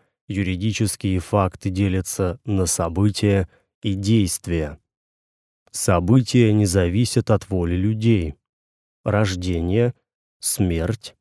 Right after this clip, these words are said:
стихийные бедствия. В свою очередь, действия делятся на правомерные, то есть не противоречащие закону, и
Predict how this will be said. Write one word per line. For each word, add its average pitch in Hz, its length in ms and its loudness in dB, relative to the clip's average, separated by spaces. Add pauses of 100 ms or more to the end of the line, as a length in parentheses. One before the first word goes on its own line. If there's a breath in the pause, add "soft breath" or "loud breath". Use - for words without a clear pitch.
(340)
стихийные 95 840 -2
бедствия. 95 760 -2 (960)
В - 80 -10
свою 90 480 0
очередь, 107 560 0 (100)
действия 113 760 0 (400 soft breath)
делятся 98 580 0
на 98 140 2
правомерные, 87 920 0 (460)
то 104 180 4
есть - 360 -2 (140)
не 101 160 2
противоречащие 98 1040 0
закону, 90 760 -4 (640)
и 104 300 2